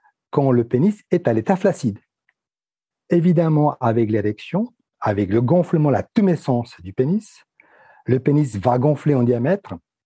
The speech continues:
et à un moment donné, telle une bague qui est trop serrée, qui est posée à la base d'un, d'un, d'un doigt, le doigt va gonfler et après on n'arrive plus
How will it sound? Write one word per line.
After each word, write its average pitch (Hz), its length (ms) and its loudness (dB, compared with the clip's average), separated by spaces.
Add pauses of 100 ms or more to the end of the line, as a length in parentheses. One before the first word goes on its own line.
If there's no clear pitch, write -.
et 202 80 2
à 196 80 0
un 180 40 0
moment 147 280 2
donné, 123 300 0 (260)
telle 247 180 2
une 208 160 2
bague 180 320 0 (200)
qui 135 120 0
est 127 160 -2
trop - 160 0
serrée, 156 360 0
qui - 160 -4
est 135 60 0
posée 139 420 0 (360)
à 165 400 0
la 131 140 2
base 131 280 0
d'un, 117 360 -2
d'un, 120 180 -4
d'un 120 180 -2
doigt, 185 300 0 (360)
le 131 180 0
doigt 165 180 2
va 143 160 2
gonfler 123 440 0
et 170 100 -12
après 123 280 0
on 151 60 2
n'arrive 113 280 0 (100)
plus 240 340 0